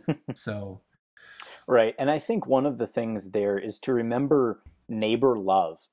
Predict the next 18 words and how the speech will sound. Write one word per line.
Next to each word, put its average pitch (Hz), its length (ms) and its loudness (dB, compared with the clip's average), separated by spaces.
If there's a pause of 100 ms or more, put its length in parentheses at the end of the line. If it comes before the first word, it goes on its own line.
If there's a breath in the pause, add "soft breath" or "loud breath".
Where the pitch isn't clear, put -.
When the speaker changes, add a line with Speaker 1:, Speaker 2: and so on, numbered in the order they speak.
Speaker 1:
to - 120 -2
remember 143 440 2
that 123 180 -2 (300)
Jesus 131 340 -2
tells 127 200 4
us 110 120 -8
that 107 120 -4
the - 60 -8
second 170 300 -2
greatest 120 300 -2
commandment 101 400 -8
is 104 160 -8
to - 100 -8
love 127 280 2
your 143 100 0
neighbor 110 420 -2
as 101 180 -2
yourself. 95 440 -4